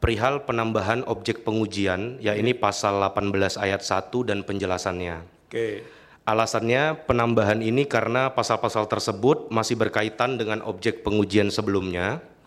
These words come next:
Speaker 2: Oke.
Speaker 1: Sehingga sesuai dengan pasal tiga puluh delapan ayat dua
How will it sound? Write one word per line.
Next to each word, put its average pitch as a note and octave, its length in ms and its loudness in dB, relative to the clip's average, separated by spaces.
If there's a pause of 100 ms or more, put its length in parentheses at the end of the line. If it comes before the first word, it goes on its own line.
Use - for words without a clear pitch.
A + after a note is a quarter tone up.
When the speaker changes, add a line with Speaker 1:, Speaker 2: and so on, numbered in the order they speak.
Speaker 2:
Oke. A2 320 -10
Speaker 1:
Sehingga A#2 800 2
sesuai C3 480 4
dengan A#2+ 320 2
pasal A2 400 0
tiga G#2+ 240 0
puluh G2+ 160 4
delapan G2+ 220 0 (100)
ayat G2+ 320 2
dua G2 400 4